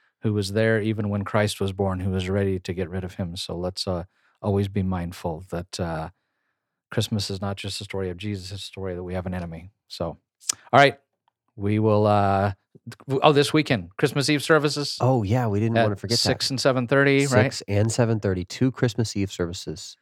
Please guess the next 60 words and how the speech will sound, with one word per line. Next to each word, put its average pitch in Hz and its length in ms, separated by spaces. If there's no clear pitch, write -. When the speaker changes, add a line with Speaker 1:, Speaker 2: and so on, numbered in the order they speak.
Speaker 1:
And 113 100
Speaker 2:
Yeah. 107 60
Speaker 1:
then, 110 460
uh, 101 680
a 110 60
Christmas - 480
service 104 420
at 98 120
ten. 107 400
Speaker 2:
At 92 180
ten - 140
Speaker 1:
And 107 80
if 113 60
you're 104 100
Speaker 2:
o'clock 92 80
in - 20
the 101 40
Speaker 1:
spiritual, 113 220
you'll 110 160
Speaker 2:
morning. 101 80
Speaker 1:
be 123 140
there, 104 200
right? 110 240
We 127 80
want 123 120
everybody 131 300
to 104 80
try, 139 440
try 160 280
to 160 100
be 165 180
there. 139 140
<laughs> - 1400
Speaker 2:
You 160 80
can't 190 400
pressure 147 320
people 113 300
like 107 240
that 117 180
'cause 208 100
they'll 202 180
think 147 200
you're 131 80
serious. 120 600
<laughs> 202 60
Speaker 1:
Okay, 165 380
nah, 113 240
it's - 240
just 135 220
Speaker 2:
<laughs> - 280
If 202 180
you're 165 80
Speaker 1:
Yeah, - 40
Speaker 2:
spiritual, 131 760
you'll 110 200
Speaker 1:
if 180 100
Speaker 2:
be - 60
Speaker 1:
you're 170 100
Speaker 2:
there. 110 140
Speaker 1:
spiritual. 127 420